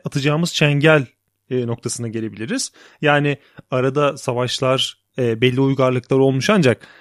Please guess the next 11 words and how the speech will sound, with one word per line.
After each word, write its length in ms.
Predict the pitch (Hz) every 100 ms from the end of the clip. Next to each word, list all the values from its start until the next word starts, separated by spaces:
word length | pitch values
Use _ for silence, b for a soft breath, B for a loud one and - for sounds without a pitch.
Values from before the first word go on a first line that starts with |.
| B B
e, 300 | 135 123 113
büyük 160 | 127 147
ihtimalle 340 | - 139 123
dinleyenler 600 | 113 123 120 127 156 143
de 60 | 120
artık 400 | 127 - 143 -
bir 160 | 135 113
doğa 200 | 131 170
felsefesine 600 | 139 120 120 120 147 147
giriş 300 | 131 135 -
yapın 280 | 123 110